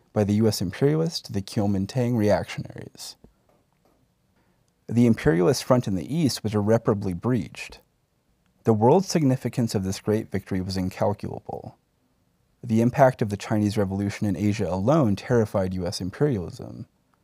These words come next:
The oppressed peoples and nations of Asia, Africa, and Latin America started to look up to China for revolutionary inspiration. Soon after China's liberation,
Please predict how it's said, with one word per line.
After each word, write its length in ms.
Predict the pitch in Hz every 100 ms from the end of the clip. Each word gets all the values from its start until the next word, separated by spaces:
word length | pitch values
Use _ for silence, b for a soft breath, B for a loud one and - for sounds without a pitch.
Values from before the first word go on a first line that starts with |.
| _ _ _ _ _ _ _ _
The 100 | 117
oppressed 440 | 104 - 147 -
peoples 360 | - 160 160 156
and 120 | 147
nations 400 | 104 107 - 104
of 80 | 90
Asia, 540 | 85 113 156 180 180 - _ -
Africa, 640 | - 123 127 - 113 110 127 _
and 160 | - 98
Latin 240 | 98 85
America 640 | 90 120 170 120 - - 127 _ _ _ _
started 420 | - - 127 127
to 100 | -
look 240 | 156 123 -
up 140 | -
to 80 | -
China 460 | - 147 175 104 90
for 160 | -
revolutionary 680 | 101 104 98 101 - 104 98
inspiration. 840 | 85 - 98 110 110 - - - - _ _ _ _ _ _ _ _ _
Soon 280 | - - 170
after 260 | 190 180 180
China's 400 | - 143 131 127
liberation, 840 | 113 131 117 98 - 98 95 113